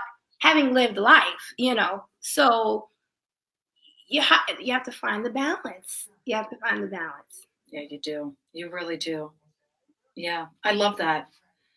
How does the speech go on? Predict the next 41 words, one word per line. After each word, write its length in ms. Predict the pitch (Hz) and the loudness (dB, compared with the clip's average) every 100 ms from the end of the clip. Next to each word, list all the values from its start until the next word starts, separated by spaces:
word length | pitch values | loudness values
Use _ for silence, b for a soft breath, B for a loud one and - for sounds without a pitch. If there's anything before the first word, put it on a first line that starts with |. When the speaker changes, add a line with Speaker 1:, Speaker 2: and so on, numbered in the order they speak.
| _ _ - | _ _ 4
Speaker 2:
And 380 | 233 226 226 - - | 6 6 2 -4 -4
for 200 | - 254 | 0 2
this 320 | 254 277 - 220 | 6 6 6 6
year, 480 | 226 208 208 202 - _ _ _ _ - - | 8 8 6 2 -10 _ _ _ _ -12 -10
you're 160 | 196 196 | -8 -4
going 320 | 214 208 208 | -2 0 2
in, 260 | 190 185 190 | 4 4 2
you're 260 | 196 185 185 | 0 0 4
getting 300 | 208 202 202 | 4 4 8
out 200 | 196 196 | 8 8
of 100 | 196 | 8
it, 160 | 196 | 4
you're 100 | 185 | 4
getting 220 | 202 196 180 | -2 -2 -2
that 180 | 175 | 0
speaking 440 | - 240 226 208 202 | 0 0 -2 -2 0
voice 280 | 190 190 - | 2 2 4
back. 380 | 190 185 185 B B | 6 6 4 B B
You 80 | 196 | 0
still 200 | 214 233 | 4 8
Speaker 1:
Yeah. 160 | 226 220 233 - | 8 8 4 6
Speaker 2:
gonna 120 | 247 | 10
have 460 | 240 220 196 196 B B B - | 12 12 12 8 B B B 4
those, 560 | 220 196 190 185 - - | 8 10 8 6 2 6
as, 280 | 208 202 - 214 | 8 8 6 6
as 140 | 202 | 6
things 280 | 233 226 226 | 6 6 8
are, 260 | 208 196 196 | 10 10 8
like, 280 | 190 180 - | 6 4 0
saying, 340 | - 180 175 | 2 2 2
"This 180 | 185 185 | 0 0
is 240 | 180 - - _ _ | 0 -4 -6 _ _
better 460 | 208 190 175 185 - - | 8 8 6 2 -6 -10
and 140 | 175 | -6
this 160 | 185 185 | -4 -4
is 160 | 180 | -2
where 120 | 294 311 | 2 2
Speaker 1:
Yeah. 40 | |
Speaker 2:
you're 200 | 262 165 | 2 -2
at 60 | 190 | 4
now." 300 | 185 180 | 6 6